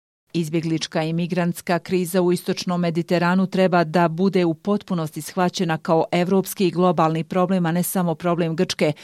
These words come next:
navodi se u rezoluciji usvojenoj na završenom trećem dijelu redovnog godišnjeg zasjedanja Parlamentarne skupštine Vijeća Evrope. Junski dio zasjedanja u Strasburu obilježila je rasprava o ovoj krizi.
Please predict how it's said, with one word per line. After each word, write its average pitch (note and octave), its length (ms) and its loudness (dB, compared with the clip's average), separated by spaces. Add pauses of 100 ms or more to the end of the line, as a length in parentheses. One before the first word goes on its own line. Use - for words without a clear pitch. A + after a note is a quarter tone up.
(220)
navodi G3+ 400 6
se F3 180 2
u E3+ 100 4
rezoluciji E3 580 2
usvojenoj E3 680 0
na D#3 180 0
završenom E3+ 600 0
trećem E3+ 400 0
dijelu E3 320 0
redovnog D#3+ 440 2
godišnjeg D#3+ 440 0
zasjedanja D#3+ 600 -2
Parlamentarne D3 680 -2
skupštine D3+ 520 -6
Vijeća C3+ 340 -6
Evrope. G2 440 -4 (340)
Junski D3+ 360 -6
dio D3+ 180 -2
zasjedanja D#3+ 640 0
u D3 60 -4
Strasburu E3+ 560 0
obilježila E3+ 580 2
je D3 80 0
rasprava C#3 540 -2
o B2 40 -2
ovoj A#2+ 200 -2
krizi. C#3 440 -4